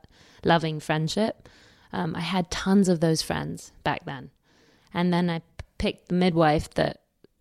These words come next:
had the biggest ego, basically. I mean, I love her and I've been her dou-, a doula for her since I've given birth with her. But I picked her based on her ego. I knew meeting this midwife that it was gonna be challenging 'cause she was reminding me so much of my mum.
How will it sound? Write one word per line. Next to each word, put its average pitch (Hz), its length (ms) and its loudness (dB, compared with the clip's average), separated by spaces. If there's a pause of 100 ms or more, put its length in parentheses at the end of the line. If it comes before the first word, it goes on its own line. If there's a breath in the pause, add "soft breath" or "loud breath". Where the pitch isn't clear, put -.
(100)
had 165 240 2
the 170 80 0
biggest 160 340 -4
ego, 147 320 -6
basically. 165 640 -10 (140)
I - 20 -10
mean, 202 160 2
I 185 100 4
love 196 260 6
her 175 100 -6
and 165 140 -4
I've 165 140 -6
been 165 140 0
her 165 120 -6
dou-, 170 320 -4
a 190 100 2
doula 170 340 6
for 180 340 2
her 160 360 2
since 170 420 0
I've 165 380 4
given 165 260 0
birth 170 300 0
with 165 120 -6
her. 147 200 -4 (600 loud breath)
But 160 300 2
I 180 200 6
picked - 460 -4
her 180 120 2
based 160 400 4
on 151 120 2
her 170 120 0
ego. 160 380 -6 (400)
I 196 280 6
knew 185 640 4 (140)
meeting 170 480 4
this 160 180 2
midwife 156 480 2
that 156 160 4
it 147 80 0
was 156 140 -2
gonna 156 240 -4
be 156 100 -4
challenging 175 640 4
'cause 151 140 0
she 156 220 2
was 156 240 -6
reminding 156 540 -4
me 151 100 -6
so 175 400 2
much - 280 -4
of 156 140 -6
my 151 160 -6
mum. 160 440 -2